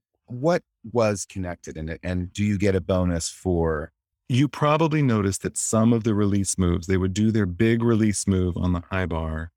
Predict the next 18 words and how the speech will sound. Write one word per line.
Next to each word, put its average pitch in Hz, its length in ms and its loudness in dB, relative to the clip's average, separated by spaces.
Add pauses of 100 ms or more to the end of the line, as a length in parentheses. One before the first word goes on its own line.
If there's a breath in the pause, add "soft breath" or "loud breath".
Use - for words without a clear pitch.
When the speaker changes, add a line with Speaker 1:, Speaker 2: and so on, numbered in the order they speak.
Speaker 2:
and 101 160 2
then 104 120 4
immediately 104 680 2
shoot 95 380 0
over 85 220 0
to - 120 -6
the 85 100 -2
low 85 180 -2
bar. - 320 -10 (480)
So 107 100 -4
Speaker 1:
Mm-hmm. 92 60 0
Speaker 2:
that's 107 240 0
considered 90 520 -2
two 110 260 0
releases 92 640 0
connected. - 680 -4 (920)
Or 110 320 4
when 95 440 4